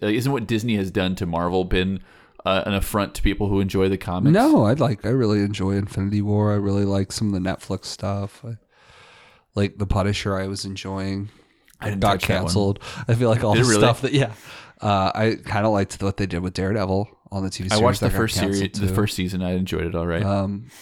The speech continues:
Speaker 2: but, like, yeah, it's hard, man. Luckily now they're at a place where they can, like, take risks, like, they, Ragnarok,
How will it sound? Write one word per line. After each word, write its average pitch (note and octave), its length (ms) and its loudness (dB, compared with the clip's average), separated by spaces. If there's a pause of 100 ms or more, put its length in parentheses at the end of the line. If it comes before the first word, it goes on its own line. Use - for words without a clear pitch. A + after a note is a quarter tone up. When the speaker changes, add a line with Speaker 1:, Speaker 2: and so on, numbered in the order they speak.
Speaker 2:
but, C#3 100 2
like, E3 320 -2 (400)
yeah, - 140 -12
it's - 120 -12
hard, B2 240 -2
man. G2+ 280 -6 (160)
Luckily A#2 420 2
now G2+ 200 2
they're F#2+ 140 0
at E2 60 -2
a E2 40 -6
place - 320 -6
where F2 100 -6
they - 60 -10
can, F2+ 80 -8
like, - 160 -10
take - 240 -10
risks, - 420 -6
like, - 120 -8
they, - 220 -8
Ragnarok, F#2+ 680 -4